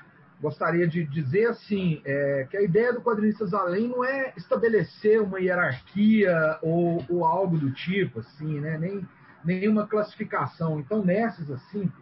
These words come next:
eu gosto muito de uma parada aqui que, em, em mil novecentos e noventa e seis, quando o grande Nick Cave lançou o Murder Ballads, né, um clássico álbum dele, ele foi indicado pela M T V pelo prêmio,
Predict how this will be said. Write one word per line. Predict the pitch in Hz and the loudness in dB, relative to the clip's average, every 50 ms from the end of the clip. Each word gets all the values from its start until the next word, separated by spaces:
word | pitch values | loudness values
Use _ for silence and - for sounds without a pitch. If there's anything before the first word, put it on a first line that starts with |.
| - | -10
eu | - 156 151 | -6 -6 -4
gosto | 151 180 202 214 208 - - 233 | -2 0 0 0 -2 -4 -4 -2
muito | 190 185 190 220 240 240 - - 196 165 151 139 131 120 - - _ _ _ _ _ _ _ _ _ _ _ _ _ | 0 2 2 4 2 2 0 -2 -2 0 0 0 -2 -6 -8 -14 _ _ _ _ _ _ _ _ _ _ _ _ _
de | 135 120 143 | -10 -2 0
uma | 170 180 190 185 175 160 - - - _ _ _ _ _ _ _ | 2 2 2 2 2 0 -2 -6 -12 _ _ _ _ _ _ _
parada | 180 175 180 - _ - 156 160 165 170 165 160 | -2 -2 -2 -2 _ -2 0 2 2 2 0 0
aqui | 147 131 - - 196 185 | -4 -6 -8 -6 -6 -6
que, | - - 202 185 - - - | -6 -6 -10 -10 -10 -8 -2
em, | 160 170 196 - - | -2 0 0 0 0
em | 165 | 2
mil | 165 185 214 | 2 2 2
novecentos | 226 220 - 233 208 185 | 2 0 0 -2 -2 -2
e | 208 | 0
noventa | 190 180 196 190 190 | -2 -2 -2 -2 -2
e | 165 | -4
seis, | 139 - - 196 196 196 190 | -4 -2 0 2 2 2 0
quando | - - 180 180 175 180 | -2 -4 -2 0 2 2
o | 175 160 143 139 147 | 0 0 -2 -2 -4
grande | 135 151 170 185 202 190 185 185 | -2 -2 0 0 0 0 0 0
Nick | 185 185 180 - - | -2 -2 -4 -8 -8
Cave | - 151 151 170 180 180 143 131 143 | -4 -2 0 2 2 0 0 -2 -4
lançou | 143 151 156 151 127 - - - 165 165 175 175 151 127 - - - - - - - - - | -4 -2 -2 -4 -6 -8 -10 -6 -4 -2 0 0 -2 -4 -6 -16 -20 -20 -20 -20 -20 -14 -8
o | 135 | -6
Murder | 139 147 165 190 196 170 180 175 151 127 - - _ - - | -2 0 2 2 2 2 2 0 0 -2 -4 -12 _ -8 -4
Ballads, | 147 160 175 185 185 160 131 123 - - - - 127 | -2 -2 0 0 0 -2 -2 -4 -8 -16 -14 -8 -6
né, | 127 135 156 156 | -4 -4 -4 -4
um | 139 123 | -6 -6
clássico | - - 143 143 156 165 165 - - - 143 | -8 -6 -6 -2 -2 -2 -2 -4 -6 -4 -4
álbum | 135 135 139 131 127 120 | -2 -2 -2 -4 -4 -4
dele, | 117 113 131 147 170 175 156 131 110 - _ _ _ _ _ - _ _ _ - | -4 -4 -2 -2 0 0 -2 -4 -6 -10 _ _ _ _ _ -20 _ _ _ -6
ele | 127 139 156 180 180 | -4 -2 0 0 -2
foi | 180 - 185 175 190 | -2 -2 -2 -2 0
indicado | 190 160 190 208 - - 175 170 180 196 208 196 165 160 151 147 135 123 - _ | 0 -2 -2 -4 -4 -2 0 0 0 0 0 0 0 0 0 -2 -2 -6 -8 _
pela | 156 151 151 151 156 | -4 -2 0 0 2
M | 160 165 160 | 0 0 -2
T | - - 156 | -2 -4 -6
V | 123 113 170 185 | -4 -2 -4 -4
pelo | 175 - 190 202 190 - | -2 -4 -2 -2 -2 -2
prêmio, | - _ 165 165 185 208 202 185 165 143 127 123 | -2 _ -2 0 2 2 2 2 0 0 -2 -4